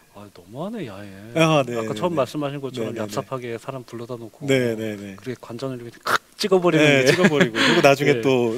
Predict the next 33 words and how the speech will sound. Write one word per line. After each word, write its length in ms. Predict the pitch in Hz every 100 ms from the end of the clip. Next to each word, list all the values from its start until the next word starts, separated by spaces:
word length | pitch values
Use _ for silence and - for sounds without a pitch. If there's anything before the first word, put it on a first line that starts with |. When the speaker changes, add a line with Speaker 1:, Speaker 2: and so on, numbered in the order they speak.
| -
Speaker 2:
그 200 | 127 120
찾아온 360 | - 190 190 160
사람한테 420 | 151 143 120 131
나와가지고. 800 | 110 110 113 110 107 98 98 92
Speaker 1:
그러니까요. 540 | 151 151 120 104 90
Speaker 2:
네, 400 | 135 127 117 104 98
뭐 200 | 104 107 104
Speaker 1:
그래서, 540 | 147 143 135 101 107
아, 40 | 110
좀, 120 | -
Speaker 2:
그런 100 | 113 110
Speaker 1:
좀, 80 | 165
Speaker 2:
얘기도 140 | 127
하고. 100 | 101 104 - - - - -
네. 120 | 110 -
Speaker 1:
좀 440 | 185 208 180 147 - - _ _ -
저는 280 | 151 160 143
약간 440 | 123 147 143 123 _
안티테제처럼 840 | 113 117 151 147 123 - 104 98 90 _ _ _
그렇게 220 | 131 151
좀 140 | 147
봤는데, 560 | 143 104 98 95 123 123 - -
Speaker 2:
음. 340 | 147 151 120 - -
Speaker 1:
어, 120 | 127
근데 240 | - 160 156
지금 260 | - 143
말씀하신 460 | 127 113 156 147 143
거 80 | 127
들어보니까 540 | - 127 123 117 -
충분히 680 | - - 277 294 262 214 208
야엘이 240 | 135 110 127
Speaker 2:
네. 140 | 131 -
Speaker 1:
그럴 720 | 127 139 147 147 143 139